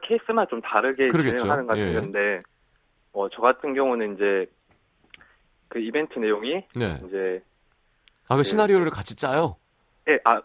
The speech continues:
Speaker 1: 거기서 짜서 주더라고요.
Speaker 2: 어, 웃긴데.
Speaker 1: <laughs> 아, 저도 놀랬어요, 이런 게
Speaker 2: 그래서
Speaker 1: 있는지,
Speaker 2: 뭐 어떻게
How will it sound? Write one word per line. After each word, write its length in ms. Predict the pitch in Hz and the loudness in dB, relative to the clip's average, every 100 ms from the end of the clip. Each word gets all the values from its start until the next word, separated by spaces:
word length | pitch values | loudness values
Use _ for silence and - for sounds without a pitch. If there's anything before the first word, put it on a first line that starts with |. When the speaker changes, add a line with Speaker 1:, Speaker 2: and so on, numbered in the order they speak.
| _ - | _ 0
Speaker 1:
거기서 280 | 160 190 156 | 2 2 0
짜서 300 | 156 185 170 | 0 0 -2
주더라고요. 560 | - 127 117 90 87 - | -4 0 2 2 -4 -6
Speaker 2:
어, 280 | 98 113 120 | -2 0 0
웃긴데. 640 | 90 76 - 117 90 92 - _ | -2 -10 -10 -8 -6 -8 -10 _
Speaker 1:
<laughs> 540 | - - - - - | -18 -16 -8 -4 0
아, 100 | 127 | -2
저도 260 | - 147 127 | 0 0 0
놀랬어요, 420 | 107 120 147 123 | 2 4 4 2
이런 160 | 120 120 | -2 -2
게 100 | 104 | -4
Speaker 2:
그래서 200 | 139 143 | -4 -2
Speaker 1:
있는지, 100 | 123 | 0
Speaker 2:
뭐 80 | 139 | 0
어떻게 160 | 127 | 0